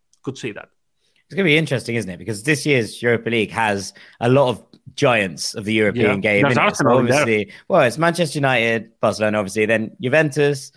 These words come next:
Speaker 2: Sporting, Shakhtar Donetsk, okay, maybe a little bit
Speaker 1: Yeah, yeah.
Speaker 2: less, but Ajax, you know, and then you look at the Spanish sides involved, and you look at Sevilla, you look at Real Betis. Now,
Speaker 1: Mm.
Speaker 2: Sevilla obviously having a dreadful season, but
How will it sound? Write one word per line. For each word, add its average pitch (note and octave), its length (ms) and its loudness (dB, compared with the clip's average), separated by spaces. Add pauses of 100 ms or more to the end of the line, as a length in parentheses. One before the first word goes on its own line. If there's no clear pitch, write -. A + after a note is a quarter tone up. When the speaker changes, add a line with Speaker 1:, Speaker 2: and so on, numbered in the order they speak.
(240)
Speaker 2:
Sporting, C3+ 760 0 (520)
Shakhtar C#3+ 480 0
Donetsk, C3 420 0
okay, G#2 220 -2
maybe G#2 240 -2
a G2+ 40 0
little G2+ 140 0
bit A2 100 0
Speaker 1:
Yeah, - 20 2
yeah. B2 60 2
Speaker 2:
less, A#2+ 120 0
but - 240 0
Ajax, C3+ 640 2
you C#3+ 100 -6
know, A2+ 80 -2
and B2 140 -2
then E3 140 2
you D3+ 80 2
look F#3 160 0
at D3+ 40 -2
the B2 80 -6
Spanish F3+ 420 -2
sides G#2 300 -2
involved, F#2 560 -10
and A#2 200 -6
you A#2 140 -6
look A#2 140 -2
at G#2+ 100 -4
Sevilla, C#3 380 2
you B2+ 100 2
look A2 140 -4
at G#2 60 -6
Real G#2 120 -2
Betis. B2 240 -2
Now, A2 100 -2
Speaker 1:
Mm. G#2 40 -4
Speaker 2:
Sevilla A2+ 240 0
obviously G#2+ 180 0
having G#2 160 0
a G2 60 -2
dreadful B2 340 -2
season, G2 320 -6
but A2+ 180 0